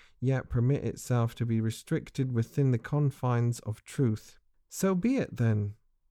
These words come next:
Let us just this once allow it completely free rein, so that a little while later, when this time comes to pull in the reins, my mind may be more readily permit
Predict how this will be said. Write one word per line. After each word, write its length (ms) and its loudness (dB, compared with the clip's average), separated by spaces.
Let 220 2
us 260 2
just 340 -4
this 220 -2
once 400 4
allow 340 2
it 180 -2
completely 640 -2
free 420 -2
rein, 440 2
so 260 0
that 280 2
a 80 2
little 240 2
while 320 0
later, 480 0
when 140 2
this 120 0
time 320 0
comes 340 2
to 80 -4
pull 440 0
in 240 2
the 80 4
reins, 480 2
my 200 2
mind 540 4
may 260 2
be 240 2
more 480 2
readily 420 -2
permit 560 -2